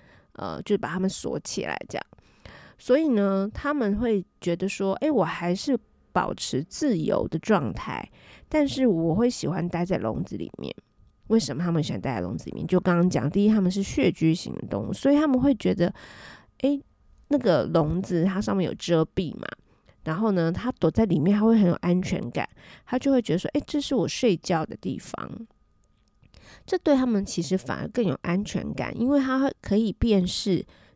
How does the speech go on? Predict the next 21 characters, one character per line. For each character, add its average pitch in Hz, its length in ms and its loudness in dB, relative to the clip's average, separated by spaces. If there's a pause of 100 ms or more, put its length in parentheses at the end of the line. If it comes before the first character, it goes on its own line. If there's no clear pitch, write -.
，“这 294 140 -2
是 254 180 2
我 147 160 4
睡 185 220 0
觉 160 200 -2
的 - 60 -4
地 - 180 -6
方。” - 180 -12 (600)
那 302 200 2
如 180 200 2
果 202 200 4
有 131 160 -2
一 180 60 0
些 190 220 -2
会 196 160 2
在 185 320 0
室 254 300 -2
内 202 180 2
上 196 240 -2
厕 190 200 -2
所 - 240 -6